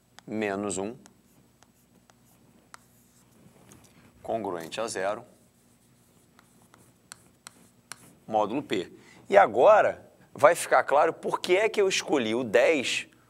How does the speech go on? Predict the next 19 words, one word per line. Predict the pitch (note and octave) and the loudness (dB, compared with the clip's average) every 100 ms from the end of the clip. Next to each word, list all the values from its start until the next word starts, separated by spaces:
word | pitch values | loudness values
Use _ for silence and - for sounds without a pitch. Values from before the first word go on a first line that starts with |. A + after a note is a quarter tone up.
| _ _ | _ _
pra | - D3 | 2 2
ser | C#3 - B2 | 2 0 2
o | C3 C3+ | 0 0
valor | D3 D3 B2+ | 2 2 0
do | D3+ | 2
A. | F3+ G#2+ - - - - - | 2 2 -2 -12 -20 -18 -8
Porque | E3+ - G3 - - - _ _ _ _ _ - | -2 2 2 2 -8 -20 _ _ _ _ _ 4
qualquer | F#3+ G3+ C4 C4+ | 6 6 4 2
potência | A#3+ E3+ C3+ A#2+ G#2+ | 2 0 0 -2 -2
de | G#2 | 2
dez | G2 D3+ D3 | 4 2 2
é, | D3 | 0
na | C#3 | 0
verdade, | A#2+ G#2+ F#2+ G2 A#2 | 0 2 2 0 0
o | A#2+ | -2
um | E3+ | 0
seguido | F3 F3 E3 | 0 0 0
de | D#3 | -2
zeros. | F3 A#2+ D#2 C2 - | 0 0 0 -4 -12